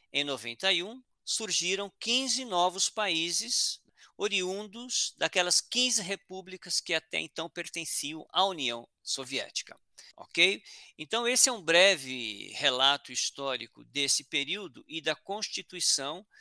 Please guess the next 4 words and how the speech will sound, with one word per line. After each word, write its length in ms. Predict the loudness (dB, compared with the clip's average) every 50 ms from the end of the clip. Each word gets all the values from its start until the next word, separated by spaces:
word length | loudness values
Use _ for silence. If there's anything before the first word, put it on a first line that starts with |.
| -20 -20 _ _
da 560 | -2 2 4 4 4 4 4 2 0 -2 -4
Ucrânia, 640 | -6 -8 -4 -2 2 4 4 4 2 2 -2 -8 -10 -12 -20 _ _ _ _ _
vez 580 | -12 -4 2 4 4 4 4 4 2 2 2 2
que 340 | 2 2 2 2 0 0